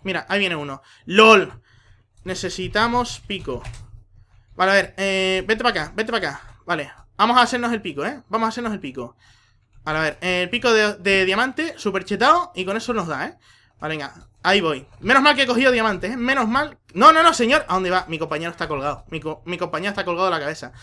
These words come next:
Mi compañero está colgado de la cabeza. Que está todo con obsidiana, compi. Copy, que está todo con Osillana. A ver, tranquilo. Este pico para mí. Vale, muy bien. Copy. Vale, aguántales, aguántales, que les voy yo por detrás, ¿eh? Aguántales, que les voy yo por detrás.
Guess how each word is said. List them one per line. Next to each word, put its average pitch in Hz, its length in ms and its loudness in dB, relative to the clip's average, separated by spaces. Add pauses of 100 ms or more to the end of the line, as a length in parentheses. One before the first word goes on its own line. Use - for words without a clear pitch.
(260)
Mi 185 120 -2
compañero 190 280 2
está 226 160 2
colgado 214 220 4
de 220 60 6
la 196 40 2
cabeza. 180 400 -4
Que 190 80 -2
está 226 260 2
todo 247 140 2
con 233 140 2
obsidiana, 220 420 0
compi. 254 380 -6 (440)
Copy, 247 300 -2
que 208 60 -2
está 226 200 2
todo 262 140 0
con 240 100 0
Osillana. 214 400 -4
A 135 120 -8
ver, 147 160 -4
tranquilo. 185 480 -6 (180)
Este 156 320 -10
pico 160 340 -10
para 208 280 -2
mí. 240 360 -4 (320)
Vale, 127 140 -14
muy 180 140 -6
bien. 247 360 0 (600)
Copy. 220 380 -2 (500)
Vale, 151 160 -8
aguántales, 165 360 -4
aguántales, 185 380 -4
que - 80 -10
les 165 100 -4
voy 208 100 -2
yo 220 80 0
por 202 120 -2
detrás, 165 300 -4
¿eh? 294 120 -12 (760)
Aguántales, 247 420 0
que 214 80 -2
les 190 80 0
voy 226 160 0
yo 220 100 0
por 190 140 -4
detrás. 135 260 -8